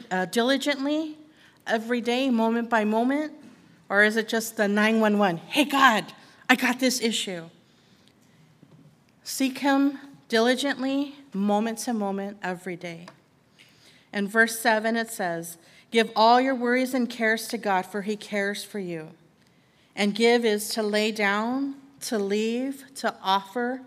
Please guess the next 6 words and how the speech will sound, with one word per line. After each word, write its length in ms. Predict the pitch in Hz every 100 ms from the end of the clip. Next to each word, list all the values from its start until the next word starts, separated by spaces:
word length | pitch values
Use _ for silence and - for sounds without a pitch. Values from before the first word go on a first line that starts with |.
| - -
present, 580 | 240 214 202 196 208 - - - - -
provide, 720 | - 220 190 196 208 226 262 254 - -
bequeath, 760 | 202 196 - 254 262 320 - - - _
assign, 840 | 185 175 - 226 214 226 254 269 277 - -
furnish, 760 | - - 240 233 254 262 - -
impart, 800 | 202 185 185 - 226 220 247 262